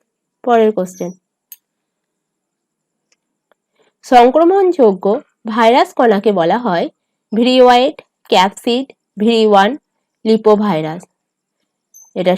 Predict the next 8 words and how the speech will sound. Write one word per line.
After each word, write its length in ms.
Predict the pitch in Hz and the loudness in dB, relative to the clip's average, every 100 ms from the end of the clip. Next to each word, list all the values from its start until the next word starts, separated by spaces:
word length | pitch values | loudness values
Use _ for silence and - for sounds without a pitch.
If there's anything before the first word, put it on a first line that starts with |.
| - | 0
সঠিক 280 | 208 349 381 | 0 0 -2
উত্তর 200 | 381 320 302 | 0 2 2
হবে 220 | 202 180 233 - _ _ - | 2 0 -4 -4 _ _ -2
অপশন 320 | 180 180 185 180 | -2 -2 -6 -6
নাম্বার 300 | 165 175 269 415 _ _ _ - | -6 -4 -4 -6 _ _ _ -10
সি, 200 | - 294 175 - _ _ _ _ _ _ _ _ _ _ _ | -2 -2 -2 -8 _ _ _ _ _ _ _ _ _ _ _
ভিরি 280 | 226 262 240 | -4 0 0
ওয়ান। 200 | 175 156 | -2 -6